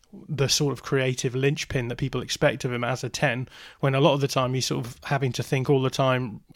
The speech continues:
"How am I positionally with respect to where the back three are?" Um, it's not quite so simple as just being like, "You're a ten."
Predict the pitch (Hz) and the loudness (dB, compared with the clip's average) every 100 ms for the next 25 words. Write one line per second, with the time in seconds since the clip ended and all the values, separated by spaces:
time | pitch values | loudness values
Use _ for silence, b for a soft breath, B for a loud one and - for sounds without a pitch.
0 | - 151 - 139 135 131 131 123 123 139 | -20 -18 -4 2 4 4 2 2 2 2
1 | - 131 123 131 131 123 135 - 131 127 | 2 0 0 0 0 0 -2 0 2 2
2 | 123 131 - - 151 127 - 120 B B | 4 2 0 0 2 4 0 -4 B B
3 | B B 135 127 117 - - 156 - 165 | B B 4 4 0 -10 -6 -2 4 4
4 | 139 131 131 - 143 127 120 135 - 131 | 6 2 2 0 0 0 0 0 0 -2
5 | 123 123 127 - 131 127 - 143 123 | 0 -2 -2 0 2 2 2 2 2